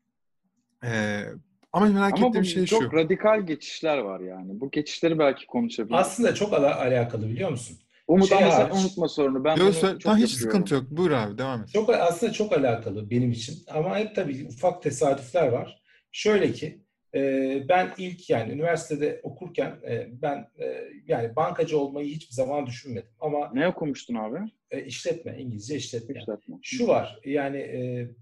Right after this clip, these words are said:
Speaker 3: şu vardır ya erkeklerde, işte otuz yaşını aşmamış, askerliğini yapmış, iki yıl tecrübeli.
Speaker 1: <laughs>
Speaker 3: Özellikle bu benim
Speaker 2: İyi seviyede İngilizce bilen.
Speaker 3: gençliğimde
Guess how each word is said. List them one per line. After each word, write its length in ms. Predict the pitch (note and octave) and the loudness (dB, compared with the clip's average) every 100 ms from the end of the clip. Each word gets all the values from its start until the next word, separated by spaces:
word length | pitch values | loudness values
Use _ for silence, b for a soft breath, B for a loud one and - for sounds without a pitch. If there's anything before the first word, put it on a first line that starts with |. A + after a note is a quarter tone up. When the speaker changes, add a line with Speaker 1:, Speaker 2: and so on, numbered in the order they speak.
| - | -18
Speaker 3:
şu 240 | - D#3+ | -14 0
vardır 300 | E3+ E3 F#3+ | 2 2 0
ya 120 | E3 | -2
erkeklerde, 840 | A#2 A#2+ C3+ B2 A#2+ A2 G#2+ G2 - _ _ _ | 0 -2 -4 -4 -4 -4 -6 -10 -12 _ _ _
işte 420 | - C3 A#2 A#2 - | -8 0 0 0 -2
otuz 280 | D#3 A#3+ G3 | -4 -4 -4
yaşını 320 | D#3 - C#3 | -6 -4 -4
aşmamış, 720 | C#3+ - G2 C#3 - - - _ _ | -4 -6 -12 -12 -14 -16 -20 _ _
askerliğini 640 | C#3 - - C#3+ C3+ D3 | -6 -4 0 0 0 -4
yapmış, 380 | D3+ C#3+ - - - | -2 -2 -6 -14 -14
iki 180 | - | -10
yıl 120 | F3 - | -6 -2
tecrübeli. 520 | C3+ A2 G#2 F#2 - _ _ | -2 -2 -6 -8 -10 _ _
Speaker 1:
<laughs> 500 | - - - D3+ C3+ | -14 -12 -2 0 2
Speaker 3:
Özellikle 720 | C#3+ D3 F#3 F#3+ A3 F3+ D#3 | 2 6 6 4 2 0 0
bu 220 | F3+ G3+ F#3 E3 | 2 2 2 2
benim 260 | E3 D#3+ | 6 6
Speaker 2:
İyi 60 | F3+ | 6
seviyede 540 | - D#3+ C#3+ C#3+ D#3 | 4 6 6 6 6
İngilizce 240 | D3+ D3 D3 | 4 4 6
bilen. 120 | E3+ | 6
Speaker 3:
gençliğimde 800 | G3 G3+ G#2+ E3 D#3 C3 D#3 - | 6 4 0 2 4 6 4 0